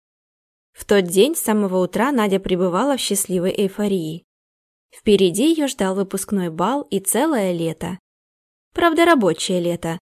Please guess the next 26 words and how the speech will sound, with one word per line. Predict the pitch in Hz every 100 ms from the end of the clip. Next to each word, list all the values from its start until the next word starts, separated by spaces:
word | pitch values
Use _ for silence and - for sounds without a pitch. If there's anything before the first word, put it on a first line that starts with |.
| _
но | 208 202
всё | 190 247 370
же | 339
два | 214 190
месяца | 180 226 220 190
каникул. | 185 175 160 160 156 175 _ _ _ _ _ _ _
Ещё | 202 214 214 370
одним | 359 254 214
поводом | 196 269 277 254
для | 240 226
радости | 220 208 220 214
был | 175 240
её | 302 226
молодой | 208 185 175 214
человек. | - 233 214 165 156 - _ _ _ _ _
Месяц | 208 214 196 185
назад | 180 180 208 302
одноклассник | 233 208 190 196 - 180
Руслан | 180 175 180 208 302 _ _ _ -
предложил | 202 185 180 190 294
Наде | 302 208 202
встречаться. | - 190 185 190 - - 170 185 _ _ _ _ _ _ -
Наде | 370 359 254
он | 233 220
давно | 208 196 180
нравился, | 180 180 170 175 - 185